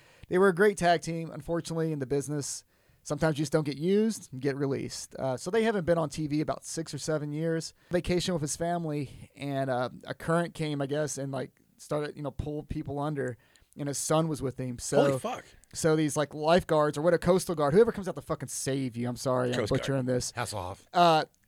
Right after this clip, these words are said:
Speaker 1: you
Speaker 2: Yeah,
Speaker 1: know, they,
Speaker 2: Pam
Speaker 1: they,
Speaker 2: Anderson.
Speaker 1: they come to get him, but he said, "No, get," he pointed at his kid instead. He said, "Take him."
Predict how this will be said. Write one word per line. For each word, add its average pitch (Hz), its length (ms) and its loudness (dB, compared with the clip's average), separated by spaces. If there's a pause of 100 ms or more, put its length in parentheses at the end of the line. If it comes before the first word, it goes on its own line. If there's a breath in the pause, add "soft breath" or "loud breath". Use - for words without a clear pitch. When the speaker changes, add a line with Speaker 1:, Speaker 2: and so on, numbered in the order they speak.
Speaker 1:
you 202 120 -8
Speaker 2:
Yeah, 180 100 2
Speaker 1:
know, 175 100 6
they, 175 80 8
Speaker 2:
Pam 170 160 6
Speaker 1:
they, 190 80 8
Speaker 2:
Anderson. 123 300 2
Speaker 1:
they 196 60 4
come 208 260 2
to 196 40 4
get 175 220 2
him, 180 400 2
but 143 140 0
he 151 140 2
said, 156 340 0
"No, 160 260 6
get," 147 400 -6
he 151 100 -2
pointed 156 280 0
at 143 80 0
his 131 100 -4
kid 170 240 2
instead. 147 480 0
He 139 40 -4
said, - 200 -6
"Take 156 240 -2
him." 147 300 -4